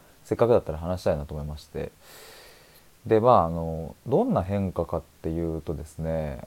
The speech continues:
あの、こ-、これだみたいな、なんかこう、ものすごい、えー、パコーンっていう、なんかそういう、なんていうんだろうな、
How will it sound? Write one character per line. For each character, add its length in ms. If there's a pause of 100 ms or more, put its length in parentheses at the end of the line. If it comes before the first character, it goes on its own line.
(120)
あ 160
の、 280 (760)
こ-、 280 (200)
こ 140
れ 100
だ 260
み 100
た 140
い 80
な、 320 (240)
な 140
ん 20
か 100
こ 400
う、 60
も 60
の 100
す 160
ご 140
い、 120 (600)
え 340
ー、 20 (320)
パ 140
コ 220
ー 120
ン 20
っ 40
て 100
い 120
う、 480
な 100
ん 60
か 100
そ 280
う 40
い 320
う、 80 (600)
な 140
ん 60
て 100
い 40
う 20
ん 40
だ 60
ろ 60
う 40
な、 180